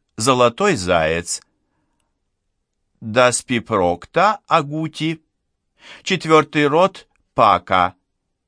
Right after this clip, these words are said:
Целогенсис пака. Пятый род — водосвинка. Идрохерус капибара.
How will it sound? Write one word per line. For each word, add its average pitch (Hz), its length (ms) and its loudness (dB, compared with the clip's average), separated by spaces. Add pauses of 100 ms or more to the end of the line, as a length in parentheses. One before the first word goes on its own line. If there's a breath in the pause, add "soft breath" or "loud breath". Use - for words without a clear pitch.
(200)
Целогенсис 127 1080 0 (220)
пака. 101 540 0 (580 loud breath)
Пятый 190 360 0
род — 180 280 -2 (320)
водосвинка. 113 1300 0 (1000)
Идрохерус 120 1120 2 (220)
капибара. 92 840 0